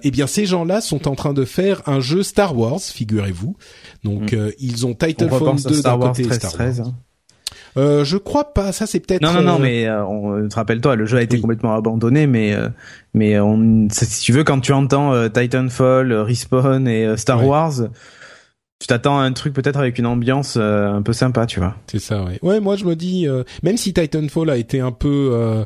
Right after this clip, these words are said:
Speaker 1: bon, il a pas vécu très longtemps, moi je le, je trouvais qu'il y
Speaker 2: Non.
Speaker 1: avait quand même beaucoup de bonnes idées de gameplay, de
Speaker 2: Ouais.
Speaker 1: trucs très intéressants, donc, euh. Euh,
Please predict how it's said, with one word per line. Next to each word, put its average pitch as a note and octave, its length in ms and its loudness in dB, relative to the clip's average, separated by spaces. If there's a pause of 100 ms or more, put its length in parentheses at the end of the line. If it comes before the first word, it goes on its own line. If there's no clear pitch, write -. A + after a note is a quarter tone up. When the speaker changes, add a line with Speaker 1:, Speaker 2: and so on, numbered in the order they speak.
(300)
Speaker 1:
bon, G#2+ 100 0
il A2 120 0
a G#2+ 60 -2
pas C#3+ 100 0
vécu C3+ 280 -2
très - 180 0
longtemps, D3+ 420 0
moi E3 140 0
je A#2 100 -4
le, B2 160 0
je A2+ 120 -6
trouvais C#3 220 -4
qu'il F#3 80 -2
y C#3+ 40 2
Speaker 2:
Non. - 20 -4
Speaker 1:
avait A2+ 80 -2
quand C3 140 -4
même C3 140 -2
beaucoup C3+ 200 -2
de D3+ 60 -6
bonnes C#3 160 -2
idées A#2+ 260 -2
de B2+ 60 -14
gameplay, A#2 400 -2
de A2+ 60 2
Speaker 2:
Ouais. A2+ 100 2
Speaker 1:
trucs - 160 -6
très A2+ 160 -4
intéressants, G#2 540 -4
donc, F#2+ 260 -10
euh. - 20 -8 (1040)
Euh, C#3 840 2